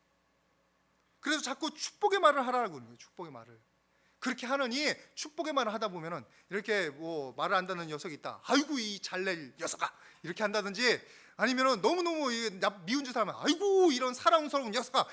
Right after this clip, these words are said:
이렇게 축복을 하시든지, 그런 건 연습을 해 가셔야지 그냥 여태까지 내가 해오던 것처럼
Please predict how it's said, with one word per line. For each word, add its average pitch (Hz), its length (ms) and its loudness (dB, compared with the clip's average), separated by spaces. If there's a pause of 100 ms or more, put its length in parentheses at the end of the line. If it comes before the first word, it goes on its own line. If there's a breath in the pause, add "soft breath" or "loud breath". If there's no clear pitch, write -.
(160 loud breath)
이렇게 214 180 -4
축복을 339 400 0
하시든지, 233 640 2 (420 soft breath)
그런 302 280 0
건 302 160 0
연습을 262 420 0
해 269 120 2
가셔야지 190 920 2 (260 soft breath)
그냥 175 180 -2
여태까지 175 640 -4
내가 165 200 -6
해오던 320 300 2
것처럼 175 300 -6